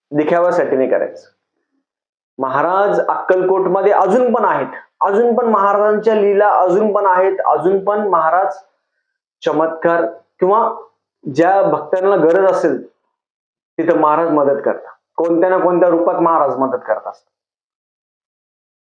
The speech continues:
आणि आपण महाराजांची सेवा कशी करायची? सगळ्यात पहिलं खूप जण म्हणणार, "दादा, मग आमच्या घरी महाराजांची मूर्तीच पाहिजे का?"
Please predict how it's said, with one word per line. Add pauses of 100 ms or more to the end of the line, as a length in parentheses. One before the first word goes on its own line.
(260)
आणि (200)
आपण
महाराजांची
सेवा
कशी
करायची? (640)
सगळ्यात
पहिलं
खूप
जण
म्हणणार,
"दादा,
मग
आमच्या
घरी (380)
महाराजांची
मूर्तीच
पाहिजे
का?"